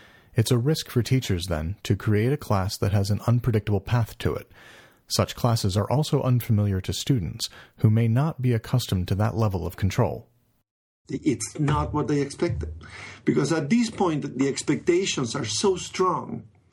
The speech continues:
Speaker 2: They really expect the teacher to lecture. And, uh, you know, I had group work, and I had them,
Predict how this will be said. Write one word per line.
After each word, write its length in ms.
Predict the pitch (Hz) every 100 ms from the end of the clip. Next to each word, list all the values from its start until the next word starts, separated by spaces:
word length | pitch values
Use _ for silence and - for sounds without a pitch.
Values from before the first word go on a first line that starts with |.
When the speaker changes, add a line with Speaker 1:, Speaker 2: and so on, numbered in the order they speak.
| - _ _ _ _
Speaker 2:
They 140 | - 139
really 300 | 165 233 226
expect 480 | 180 - 165 143 143
the 80 |
teacher 420 | 127 - 165 - 151
to 160 | 170
lecture. 420 | 175 370 - - - _ _ _ _ _ _ _ _ _
And, 280 | 113 117 113
uh, 140 | 120
you 160 | 117 139
know, 80 | 113
I 60 |
had 320 | 110 131 - -
group 320 | 175 - 147
work, 400 | 147 139 131 127
and 100 | 110
I 60 |
had 240 | 104 117 113
them, 320 | 117 107 104